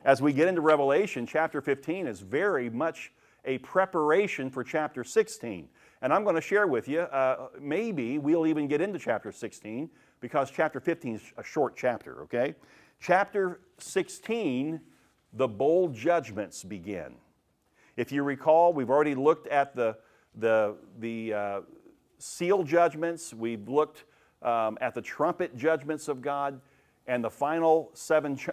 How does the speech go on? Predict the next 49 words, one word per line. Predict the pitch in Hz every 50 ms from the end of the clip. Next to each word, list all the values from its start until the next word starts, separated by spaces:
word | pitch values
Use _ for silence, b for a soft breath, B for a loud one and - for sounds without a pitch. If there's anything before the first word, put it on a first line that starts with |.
| - 123
judgments | 113 143 143 135 127 127 135 131 135
are | - 131 127 120
the | 117 107
bowl | 104 101 127 131 135 131 123 113
judgments, | 95 90 104 104 90 - - 78 71 65 - -
B | - 123 135 139
O | 131 127
W | 120 117 127 123 113 123 123 120 113 -
L. | - 110 101 85 73 67 65 - _ b b b b b b b b b b b
And | - 117 120 117
so | - 139 127
we'll | 127 139 131
take | - - 135 131
a | 127
look | 131 135 131
at | 127 -
those | - 143 139 139 135 131 -
tonight. | - 127 117 113 113 113 - - -
Hopefully | - 139 135 131 - 120 107 101
we'll | 104 104
get | 98 101 -
started | - - - 131 131 120 107 101
at | 101 - 120
least. | 123 123 117 113 -
Maybe | 151 160 160
we | 156 156
can | 135 120
finish | - 139 131 131 - -
chapter | - 131 131 123 123
sixteen | 117 - 135 123 - - - 127 120
too. | 117 127 113 87
Who | 80 117 117
knows? | 110 98 71 73 - B B B B B B B
Okay, | 127 135 - 127 113
let's | 135 151 -
get | - 160 143
started. | - - 160 151 139 120 113
Verse | 117 143 156 143 - - b b b b -
one | 117 135 135 139 139
in | 131 120
chapter | - - 151 139 139 - - 135
fifteen. | 120 - 131 123 - - 139 123 117
"Then | 127 151
I | 156 151
saw | 143 - - 170 165 160 147
another | 135 143 156 160 160
sign | 151 - - - 151 151 156 151
in | 143 139
heaven, | 131 135 120 107 113 123 131 131